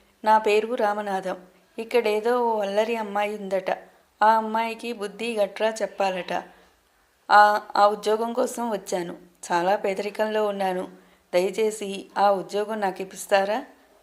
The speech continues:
అన్నాడు వినయంగా. "లేదు సార్, ఆ ఉద్యోగంతో ఇంక పని లేదు," సీరియస్గా అంది మాలిని. "అదేం?" "ఆ అమ్మాయికి బుద్ధి వచ్చేసింది. అల్లరి పూర్తిగా మానేసింది,"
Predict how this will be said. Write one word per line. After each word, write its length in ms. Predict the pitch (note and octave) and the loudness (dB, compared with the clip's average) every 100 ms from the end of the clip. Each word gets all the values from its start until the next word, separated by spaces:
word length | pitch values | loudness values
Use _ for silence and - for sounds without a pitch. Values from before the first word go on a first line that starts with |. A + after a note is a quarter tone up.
| - | -2
అన్నాడు 380 | G#3+ G#3 G3+ G3 | 0 2 0 0
వినయంగా. 800 | A3 G3+ F#3+ F#3 F#3+ F3+ F3 - _ _ - | -4 -4 -4 -4 -4 -6 -8 -14 _ _ -4
"లేదు 320 | G3+ G#3+ A3+ | -2 0 -2
సార్, 300 | A#3 F#3 F#3 F#3+ - _ _ G#3+ | -2 -2 -4 -8 -20 _ _ 4
ఆ 100 | A3 | 4
ఉద్యోగంతో 840 | G3+ F#3+ A3 A3 G#3+ G3+ G3+ A3 | 2 0 0 0 -4 -6 -4 -4
ఇంక 200 | A3+ G3+ | -2 -2
పని 300 | G3 F#3 F#3+ | -2 -2 -2
లేదు," 300 | G3+ F#3 F3+ - - _ _ | -4 -4 -4 -12 -20 _ _
సీరియస్గా 560 | - F#3+ F#3+ F#3+ - G#3 | -4 -2 -2 0 4 6
అంది 320 | G3 G3 G#3+ | 4 0 -6
మాలిని. 540 | G#3 F3+ F3+ F#3 F3+ - - _ - | -4 -4 -4 -6 -10 -12 -20 _ -2
"అదేం?" 400 | F3+ G3 G#3+ C#4+ - - _ _ G3+ | -2 -2 -6 -8 -12 -20 _ _ 4
"ఆ 140 | G#3+ | 6
అమ్మాయికి 600 | G#3 G3+ A3 A3 G#3+ A#3 | 6 2 -4 -4 -8 -8
బుద్ధి 320 | G#3+ G3 G#3 | -6 -8 -6
వచ్చేసింది. 680 | G#3 G3 G3 F3+ F3+ E3+ F3 - _ _ - | -4 -4 -6 -8 -8 -12 -14 -18 _ _ 4
అల్లరి 460 | F#3 G3+ G#3+ G#3+ A#3+ | 4 6 0 -2 -6
పూర్తిగా 480 | A3 G3+ G3+ G#3 A3 | -6 -6 -4 -2 0
మానేసింది," 760 | G3+ F#3+ F#3+ F#3 F3+ E3+ D#3+ | 0 -2 -4 -8 -10 -10 -12